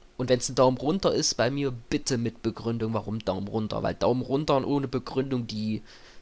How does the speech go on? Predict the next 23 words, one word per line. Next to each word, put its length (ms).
ignoriere 640
ich 260
gekonnt. 720
Die 120
interessieren 540
mich 160
gar 160
nicht. 200
Okay, 300
Leute, 280
ich 220
beende 240
jetzt 240
dieses 280
News-Video, 500
weil 120
ich 180
quatsche 440
schon 240
wieder 220
viel 280
zu 160
viel. 420